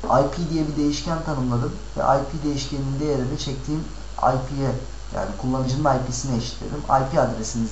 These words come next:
dedim. Kırmızı renkle artı bir büyüklüğünde I P'yi direkt değişken olarak yazdırdım.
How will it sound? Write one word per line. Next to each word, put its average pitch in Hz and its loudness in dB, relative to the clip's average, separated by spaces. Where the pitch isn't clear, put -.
dedim. 120 -2
Kırmızı 147 0
renkle 127 0
artı 135 4
bir 151 -2
büyüklüğünde 123 2
I 131 4
P'yi 147 -2
direkt 135 0
değişken 139 0
olarak 120 2
yazdırdım. 110 0